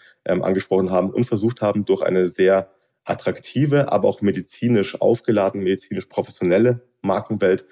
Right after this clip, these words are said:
eine Brücke zu den betroffenen Männern zu schlagen, die eben bewusst nicht zum Arzt oder in die Apotheke gehen,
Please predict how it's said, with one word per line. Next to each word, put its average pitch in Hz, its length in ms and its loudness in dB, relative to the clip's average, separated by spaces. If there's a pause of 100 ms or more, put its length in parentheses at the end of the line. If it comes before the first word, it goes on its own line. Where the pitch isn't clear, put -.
(200)
eine 98 240 0
Brücke 101 320 -2
zu - 100 -10
den 95 140 2
betroffenen 90 420 -2
Männern 95 240 2
zu 104 120 -10
schlagen, 92 420 -2 (400)
die 123 220 2
eben 113 180 2
bewusst 113 460 0 (100)
nicht 127 260 0
zum - 160 -2
Arzt 85 320 -2
oder 90 140 -2
in 87 80 -2
die - 80 -4
Apotheke - 440 -4
gehen, 113 280 0